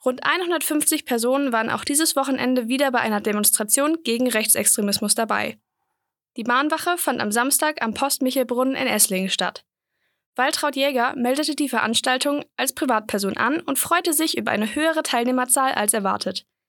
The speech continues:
Die Beteiligten protestierten mit bunten Schildern und Reden für die Demokratie und für Toleranz. Auslöser für diese Demonstration waren Enthüllungen um ein Treffen von rechten Aktivisten mit Politikern der A F D und C D U in Potsdam.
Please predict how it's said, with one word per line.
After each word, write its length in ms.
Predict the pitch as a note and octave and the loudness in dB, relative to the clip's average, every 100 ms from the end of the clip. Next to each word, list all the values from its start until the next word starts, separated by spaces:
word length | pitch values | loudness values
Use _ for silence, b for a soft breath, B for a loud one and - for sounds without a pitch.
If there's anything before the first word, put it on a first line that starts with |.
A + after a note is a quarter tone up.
| _ _ _ _ _ - | _ _ _ _ _ -6
Die 60 | A#3 | -4
Beteiligten 720 | A#3 C#4+ D4+ E4 E4+ F4 F4 | -2 0 0 0 0 -2 -2
protestierten 640 | - B3+ A#3+ - D4 D4+ | -2 2 2 4 2 2
mit 160 | A#3+ A#3 | -2 0
bunten 260 | D4+ E4+ E4 | 0 2 2
Schildern 380 | D4+ C#4 C#4 | 2 2 2
und 120 | A#3+ G#3+ | 0 0
Reden 280 | B3 B3+ | 0 0
für 240 | C4 E4 E4 | 0 0 0
die 120 | D4+ | 0
Demokratie 640 | C4+ C#4 C#4 C#4 C4+ C4+ | 0 0 -2 -4 0 0
und 160 | - G#3+ | 0 -2
für 260 | - C4 | 0 0
Toleranz. 680 | C4 A#3 A3 G3+ G#3+ G3+ - _ b b b b b b _ - | 0 0 0 0 -2 -2 -6 _ b b b b b b _ -2
Auslöser 420 | D4 D#4+ B3+ A3 | 0 0 0 0
für 140 | A#3 | 0
diese 240 | A3 C4 D4+ | 2 2 2
Demonstration 720 | C#4+ C#4 - B3 A#3+ B3 C4+ | 2 2 0 2 2 2 2
waren 240 | A3+ A3 A3+ | 0 0 -2
Enthüllungen 560 | G3+ - D4 D#4 D#4 | -2 -2 2 2 0
um 160 | - A3+ | 0 0
ein 140 | A3 | 0
Treffen 340 | - B3 C#4 C4+ | -2 -2 0 0
von 160 | G#3 | 0
rechten 360 | G#3 A#3 - C4 | 0 0 0 -2
Aktivisten 640 | - B3 A3 G#3+ - B3 | -2 -2 2 2 2 0
mit 160 | A3 - | 0 0
Politikern 540 | A#3+ B3 - D4 C#4 | 0 0 0 0 2
der 160 | A3 - | 0 2
A 140 | G#3 | 0
F 100 | G#3 | 0
D 220 | - C4 | 0 0
und 120 | C4 | 2
C 160 | - A3 | 2 2
D 140 | A3 | 0
U 140 | - A#3+ | 0 -2
in 160 | C#4 | -2
Potsdam. 640 | - G#3 - G3 F#3+ F#3+ | -2 0 0 0 -2 -4